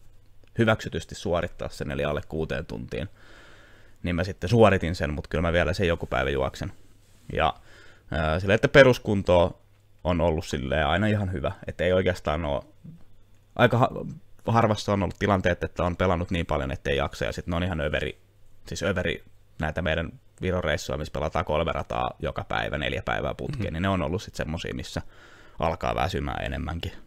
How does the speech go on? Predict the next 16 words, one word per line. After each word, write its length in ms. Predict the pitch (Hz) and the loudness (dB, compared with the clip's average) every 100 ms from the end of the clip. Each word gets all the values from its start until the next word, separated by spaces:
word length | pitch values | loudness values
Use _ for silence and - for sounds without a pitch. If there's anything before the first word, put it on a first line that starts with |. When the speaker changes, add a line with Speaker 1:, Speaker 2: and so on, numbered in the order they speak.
| - - - - - - | -20 -20 -20 -20 -20 -8
Speaker 1:
Mutta 240 | 85 - 78 | -6 -2 -2
tota, 300 | 71 95 - - - - - | 2 2 0 -10 -20 -14 2
ö, 200 | 92 87 - - - | 4 4 0 -20 -4
mutta 260 | - - 123 | -2 2 4
näissä, 400 | 95 85 - 135 - - - _ - | 6 4 2 -2 -2 -20 -20 _ 2
kun 180 | 131 | 4
se 100 | 113 | 6
jaksaminen 520 | 98 131 - 98 82 98 | 6 6 4 0 2 4
loppuu, 560 | 131 - 151 147 139 - - - - - - - - - - - | 4 2 2 2 2 -10 -20 -20 -20 -20 -20 -20 -20 -20 -10 -2
niin 300 | 98 98 - - | 0 0 -4 -4
kyllä 140 | 104 | 0
se 100 | 104 | 2
näkyy. 380 | 104 92 - - - - - - - - | 4 4 2 -8 -10 -20 -20 -20 -20 -16
Se 120 | - | 0
näkyy, 380 | 101 104 107 101 | 2 4 2 2
että 140 | 95 | 0